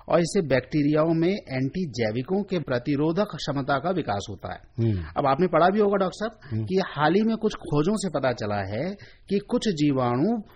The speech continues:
Speaker 1: पूरी तरह से सभी प्रकार के ज्ञात प्रतिजैविकों के प्रति प्रतिरोधी हो गए हैं।
Speaker 2: जी।
Speaker 1: और इस प्रकार हम कह सकते हैं कि भाई ये जो जीवाणु है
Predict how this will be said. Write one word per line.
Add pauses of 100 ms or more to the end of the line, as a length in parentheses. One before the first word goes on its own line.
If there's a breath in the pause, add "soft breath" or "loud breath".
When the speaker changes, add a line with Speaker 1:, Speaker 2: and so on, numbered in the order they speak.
Speaker 1:
पूरी
तरह
से
सभी
प्रकार
के
ज्ञात
प्रतिजैविकों
के
प्रति (300 loud breath)
प्रतिरोधी
हो
गए
हैं।
Speaker 2:
जी। (320 loud breath)
Speaker 1:
और
इस
प्रकार
हम
कह
सकते
हैं
कि
भाई
ये
जो
जीवाणु
है